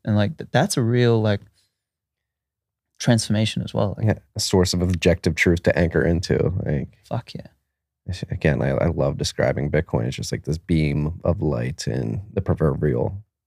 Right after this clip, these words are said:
Speaker 2: middle of town that anybody can just, like, plug into
Speaker 1: Mm-hmm, mm-hmm.
Speaker 2: and know that it's pure. Ah, we got cosmic.
Speaker 1: We did. We did.
Speaker 2: Is there anything else we should touch on?
Speaker 1: Um, well,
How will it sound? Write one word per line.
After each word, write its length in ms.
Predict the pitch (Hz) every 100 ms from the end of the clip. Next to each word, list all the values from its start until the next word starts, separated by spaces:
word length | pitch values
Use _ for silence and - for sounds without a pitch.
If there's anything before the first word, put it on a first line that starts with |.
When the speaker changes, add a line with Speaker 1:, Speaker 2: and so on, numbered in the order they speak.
| _ -
Speaker 2:
middle 340 | 98 - 60
of 100 | 60
town 420 | - - - 107 104
that 100 | 117
anybody 300 | 139 - -
can 120 | -
just, 180 | - -
like, 140 | -
plug 260 | - - 117
into 240 | 113 -
Speaker 1:
Mm-hmm, 400 | 120 117 113 -
mm-hmm. 140 | 120 120 - _
Speaker 2:
and 180 | - -
know 220 | 117 -
that 140 | -
it's 180 | - - -
pure. 420 | - - - 92 _ _ _ _ _ _ _ _ _ _ _ _ -
Ah, 600 | 120 110 98 95 - - _ _
we 60 |
got 140 | 98 90
cosmic. 480 | 90 82 82 80 - - _ _
Speaker 1:
We 80 | 110
did. 200 | 107 107 - _ _ _ _ _
We 60 | 104
did. 180 | 107 120
Speaker 2:
Is 920 | _ _ _ _ _ _ _ _ _
there 80 | 90
anything 200 | 90 82
else 180 | 82 -
we 80 |
should 160 | 87 82
touch 220 | - 92
on? 140 | 92 104 - _ _ _ - -
Speaker 1:
Um, 540 | 135 143 147 143 139 - _ _ _ _ _ _ _ - - -
well, 240 | 131 -